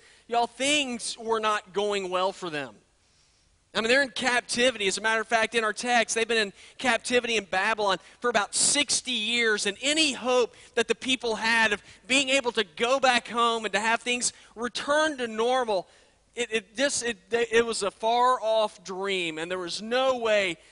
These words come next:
that it was going to happen. But Daniel had a vision and a dream from God, and he comes away saying, "It's gonna get better."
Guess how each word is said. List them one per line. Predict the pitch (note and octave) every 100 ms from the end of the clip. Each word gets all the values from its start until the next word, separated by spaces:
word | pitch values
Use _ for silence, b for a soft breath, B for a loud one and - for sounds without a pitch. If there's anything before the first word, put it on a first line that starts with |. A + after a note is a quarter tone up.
| B
that | F#3 G3
it |
was | F#3+
going | - F#3+ F#3+
to |
happen. | F3+ E3 D3+ D#3+ D3+
But | E3 -
Daniel | F#3 G#3+ B3 B3+ A#3
had | G3+ G3+ G3+ G3+ F#3
a | F3 E3
vision | D3+ F#3 G3 G3 G3
and | E3+
a | D3
dream | E3 F3 F#3+ F#3+
from | F#3 E3
God, | D#3+ D#3+ D#3+ E3 - b b b
and | -
he | E3+
comes | D#3+ A#3 A#3+ A3+
away | A3 F#3+ F#3+ F#3 F#3+
saying, | F#3 - F#3+ F#3 F#3 F#3 F3+ _ _ _ _ _ _ _ _
"It's | C3 C3
gonna | D3+ B2+
get | B2 G2+
better." | F#2 -